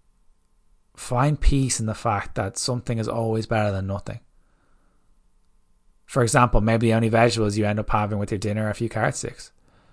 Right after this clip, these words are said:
that you had left over in the fridge. Perhaps your only protein source for lunch during a particular busy day is a few slices of deli meat and a slice of cheese. Potentially it's a protein bar. Just because it's not grilled chicken and steamed broccoli doesn't mean you aren't getting the job done.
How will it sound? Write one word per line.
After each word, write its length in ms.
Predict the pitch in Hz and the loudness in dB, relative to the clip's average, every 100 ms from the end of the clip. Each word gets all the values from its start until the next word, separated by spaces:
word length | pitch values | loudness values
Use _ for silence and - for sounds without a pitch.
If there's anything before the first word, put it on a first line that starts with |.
| _ _ _ - | _ _ _ -6
that 100 | 127 | -2
you 60 | |
had 100 | 113 | 0
left 200 | 104 104 | 0 -2
over 220 | 107 101 101 | 0 0 0
in 80 | |
the 60 | 98 | -2
fridge. 380 | - 107 107 - _ _ _ _ _ _ _ _ _ _ _ _ _ - | -4 -4 -6 -16 _ _ _ _ _ _ _ _ _ _ _ _ _ -10
Perhaps 280 | - 123 117 | -2 0 2
your 120 | 120 | 2
only 100 | 113 | 4
protein 380 | 113 120 120 123 | 8 8 8 2
source 240 | 117 110 | 2 2
for 100 | - | 2
lunch 260 | 113 117 117 | 2 2 2
during 160 | 113 107 | -2 -4
a 40 | |
particular 340 | - 123 127 | -2 -4 -2
busy 260 | 110 117 107 | -2 0 -2
day 360 | 101 113 123 113 | 0 2 4 2
is 100 | 110 | 0
a 60 | |
few 160 | 107 110 | -2 -2
slices 340 | - 117 113 | 0 -2 -2
of 60 | - | -4
deli 240 | 107 113 | -2 -2
meat 260 | 113 117 - | -4 -6 -6
and 80 | 110 | -6
a 40 | |
slice 280 | - 117 113 | -4 -4 -4
of 80 | 107 | -4
cheese. 360 | 123 120 - - _ - - - - | -2 -4 -8 -20 _ -20 -20 -20 -14
Potentially 320 | - 101 - | -6 -4 -4
it's 60 | 131 | -4
a 40 | |
protein 360 | 113 123 - 139 | -2 -2 -2 -6
bar. 220 | 117 - _ _ _ _ _ _ _ _ _ _ | -8 -10 _ _ _ _ _ _ _ _ _ _
Just 200 | - 151 | -4 2
because 240 | - 139 139 | 4 6 4
it's 100 | 123 | 2
not 160 | 139 | -2
grilled 300 | - 113 113 | 0 0 0
chicken 360 | - 120 117 135 | 0 -4 -2 -4
and 120 | 113 | -4
steamed 260 | - 117 107 | -4 -6 -4
broccoli 340 | 101 110 - | -2 -2 -4
doesn't 340 | 113 113 117 120 | -4 -2 -2 -2
mean 200 | 123 120 | -2 -2
you 180 | 117 | -4
aren't 280 | 98 104 110 | -2 -4 -4
getting 200 | 117 107 | -6 -6
the 80 | 107 | -6
job 320 | 92 98 98 | -6 -4 -4
done. 220 | - 110 | -6 -8